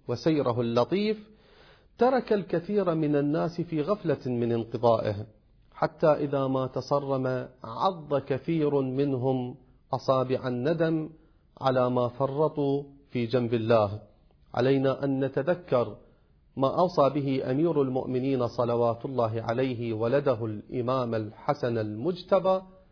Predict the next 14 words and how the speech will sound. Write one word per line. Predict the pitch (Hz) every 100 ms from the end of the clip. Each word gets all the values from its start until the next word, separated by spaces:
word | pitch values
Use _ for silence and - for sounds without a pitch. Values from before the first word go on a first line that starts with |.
| _ _ _ _ _
حين | 143 139
قال | 127 156 156 127
له: | 143 180 170 - - _ _ _ -
"فكن | 175 180 180 156 151
منه"، | 160 180 131 110 101 -
أي | 131 123
من | 120
الموت، | 117 117 135 110 - - _ _ _ _ _ _
"فكن | 180 175 208 180
منه | 202 170 160
على | 147 165 156
حذر | - 170 139 113 101 - - _ _ _ _ _ - - - - -
أن | 175 185
يدركك | 196 196 156 175 214 208 185 196 185 180